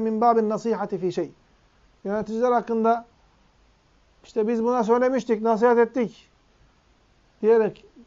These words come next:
ders halkalarında, vaazlarda, gazete köşelerinde, e, meydanlarda bunlara, bunların hakkında, yöneticilerin hakkında konuşmak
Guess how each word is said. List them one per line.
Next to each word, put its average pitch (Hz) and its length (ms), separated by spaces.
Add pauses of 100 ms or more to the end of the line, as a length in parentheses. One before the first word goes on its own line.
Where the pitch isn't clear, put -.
(160)
ders 214 240
halkalarında, 190 800 (260)
vaazlarda, 185 720
gazete 196 380
köşelerinde, 190 760 (840)
e, 180 100
meydanlarda 202 1000 (520)
bunlara, 190 500 (220)
bunların 190 300
hakkında, 185 300
yöneticilerin 175 320
hakkında 185 280
konuşmak 196 540